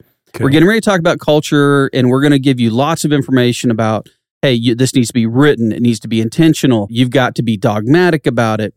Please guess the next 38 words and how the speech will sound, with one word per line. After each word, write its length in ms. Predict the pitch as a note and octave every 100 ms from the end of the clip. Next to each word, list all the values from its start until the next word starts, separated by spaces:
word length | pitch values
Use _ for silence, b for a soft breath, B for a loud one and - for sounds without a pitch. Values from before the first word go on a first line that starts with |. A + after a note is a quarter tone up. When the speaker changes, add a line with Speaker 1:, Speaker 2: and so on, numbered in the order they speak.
| -
Speaker 2:
Well, 540 | C#3 G3+ C#3+ D3+ F3
the 140 | C#3+ D3
reality 440 | C#3 D#3 A#3+ F3
is 160 | C#3 -
this 200 | B2+ F3
pastor's 460 | - F3 D#3 - D3
last 240 | C3+ C3+
church 260 | - D#3 C#3+
environment 500 | C3+ B2+ E3 F#3+ F#3
had 540 | D#3+ G#3 C#4 B3+ G#2+ B2
their 100 | B2
values 440 | A#2+ A2 G#2+ G2+
written 240 | A2 G#2+ G#2+
out. 240 | G2 G2 _ -
Speaker 1:
Yeah. 200 | G2+ F#2+ - -
Speaker 2:
They 200 | D3+ G3+
were 440 | F#3+ C4 D#4 C#4 -
intentional, 800 | B2 A2+ A#2 G2+ - G2+ F#2+ -
but 460 | B2 B2+ A3+ C3+ -
it 160 | - C#3 - -
can't 380 | - F#3+ F#3+ -
stop 360 | - D#3+ D#3
there. 220 | C#3+ B2+ G#2
Just 200 | B2+ -
like 180 | D3
with 140 | D3 C#3
a 40 |
strategic 560 | B2 - B2 D3 - -
plan, 380 | E3 E3 E3+ D#3
just 200 | A#2+ -
like 180 | B2 -
with 160 | A#2+ -
architectural 640 | C#3+ D#3+ - C#3 - B2
master 380 | A#2 E3 F#3+ -
planning, 440 | D#3+ F3+ F3 E3+ E3 _
the 300 | C3+ C3 C#3
work 500 | B2 B2+ D3 F#3+ F3+ _
of 340 | C#3 B2 A#2